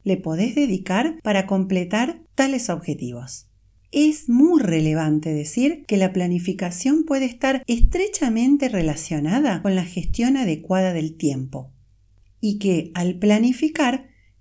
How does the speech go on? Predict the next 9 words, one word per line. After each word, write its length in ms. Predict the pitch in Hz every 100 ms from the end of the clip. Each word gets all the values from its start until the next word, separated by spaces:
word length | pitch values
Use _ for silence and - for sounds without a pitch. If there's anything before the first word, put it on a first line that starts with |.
| _
estamos 540 | 269 294 339 381 370
reservando 880 | 302 233 - 220 196 147 151 156 -
un 300 | 247 277 302
tiempo 540 | - 302 359 339 302 170
razonable 1120 | 196 254 - - 175 180 240 294 320 330 -
para 280 | - 196 190
una 340 | 233 285 294
tarea 260 | 240 180 208
específica 1080 | 220 - 294 - 254 - 196 202 226 233